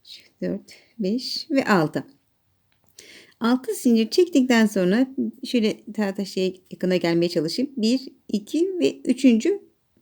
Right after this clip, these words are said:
tığ battığımıza batacağız. Zincir çekmiştik ya arkadaşlar.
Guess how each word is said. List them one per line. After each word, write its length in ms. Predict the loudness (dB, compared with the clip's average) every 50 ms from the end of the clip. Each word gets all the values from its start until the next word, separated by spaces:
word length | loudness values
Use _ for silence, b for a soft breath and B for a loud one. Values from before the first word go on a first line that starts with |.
| _ _ -4
tığ 180 | 0 2 4
battığımıza 480 | 4 4 4 4 2 2 2 4 4 2
batacağız. 540 | 2 0 0 -2 -2 -2 -2 -4 -8 -16 _ _ _ _ _ _ _ _ _ _ _ _ _ _ _ _ _ _
Zincir 360 | -10 -4 0 0 0 0 0
çekmiştik 680 | -2 -2 -2 -2 0 0 0 0 -2 -2 -4 -4 -2 -2
ya 100 | -2 -2
arkadaşlar. 580 | -2 -2 -2 -2 -2 -2 -2 -2 -4 -4 -4